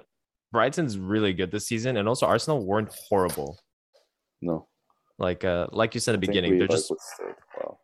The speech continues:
Speaker 1: they're just missing a really good striker to, like, bring it all
Speaker 2: Yeah.
Speaker 1: together,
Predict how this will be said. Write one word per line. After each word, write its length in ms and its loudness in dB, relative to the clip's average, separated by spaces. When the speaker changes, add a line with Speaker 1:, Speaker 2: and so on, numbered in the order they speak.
Speaker 1:
they're 80 2
just 180 0
missing 460 2
a 80 2
really 320 2
good 140 -2
striker 540 -6
to, 120 -4
like, 180 -4
bring 140 2
it 80 0
all 80 4
Speaker 2:
Yeah. 140 -4
Speaker 1:
together, 360 -4